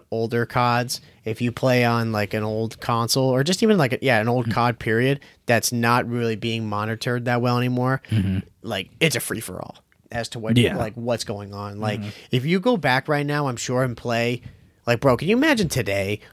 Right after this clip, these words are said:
Speaker 1: going on the original Black Ops two,
Speaker 2: <laughs> Yeah.
Speaker 1: you know, on the three sixty or the P S three
Speaker 2: Mm-hmm.
Speaker 1: and playing that?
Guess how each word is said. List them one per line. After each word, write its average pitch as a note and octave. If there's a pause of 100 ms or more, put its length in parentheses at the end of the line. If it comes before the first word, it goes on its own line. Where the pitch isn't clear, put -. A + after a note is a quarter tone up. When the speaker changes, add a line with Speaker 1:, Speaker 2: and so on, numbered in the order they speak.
Speaker 1:
going A#2 (100)
on A2+
the A#2
original G#2+
Black G#2+
Ops A2
two, G#2+
Speaker 2:
<laughs> -
Yeah. G#2
Speaker 1:
you A#2
know, A2+
on C3
the A#2
three B2
sixty B2+
or A#2+
the G#2+
P A#2+
S A2+
three G#2+
Speaker 2:
Mm-hmm. G2
Speaker 1:
and A#2+
playing A2
that? B2+